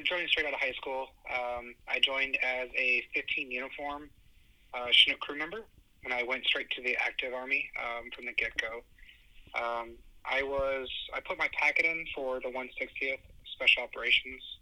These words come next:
um, when I was in A I T and got selected. And so I started my journey from there, um, and ended up being out at Fourth Battalion, which is out there in Washington State, um, as one of the plank holders for when they got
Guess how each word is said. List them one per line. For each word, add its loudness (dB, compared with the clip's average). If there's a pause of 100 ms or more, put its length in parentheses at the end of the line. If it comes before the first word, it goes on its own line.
(680)
um, -2 (100)
when -2
I 0
was -4
in -2
A 4
I -2
T 2 (200)
and 0
got -4 (160)
selected. -4 (540)
And -8
so -2
I -2
started -2
my -2
journey 2
from -6
there, 2 (800)
um, 0 (100)
and 2
ended 2
up -2
being 4
out 0
at -2 (120)
Fourth -2
Battalion, -4 (120)
which -8
is -8
out -4
there 4
in -18
Washington -4 (100)
State, 2 (680)
um, 0
as -2
one -2
of -6
the -6
plank -4
holders -6 (120)
for -4 (200)
when -10
they -6
got -12